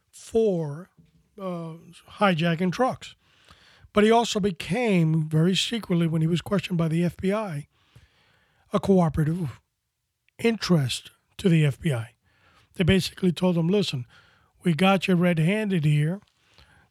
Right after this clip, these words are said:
They served a warrant to his house where they found endless amount of, of materials that were stolen, liquor, cigarettes, and everything else. So they had the proof,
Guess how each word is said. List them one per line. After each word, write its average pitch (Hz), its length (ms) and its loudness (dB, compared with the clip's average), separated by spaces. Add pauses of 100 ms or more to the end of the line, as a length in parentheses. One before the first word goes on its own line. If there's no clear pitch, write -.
They 175 240 2 (160)
served 190 340 0
a 165 60 4
warrant 180 400 2
to 170 80 0
his 143 160 2
house 170 340 0
where 160 100 0
they 156 140 0
found 165 480 0 (640)
endless 190 540 0 (240)
amount 175 440 2
of, 139 300 -4 (640)
of 147 460 -2 (760)
materials 175 680 2
that 165 100 2
were 151 100 4
stolen, 160 640 0 (560)
liquor, 175 400 4
cigarettes, 165 600 0
and 160 80 6
everything 165 360 0
else. 165 360 0 (680)
So - 160 -4
they 185 80 6
had 190 220 4
the 156 80 0
proof, 147 560 0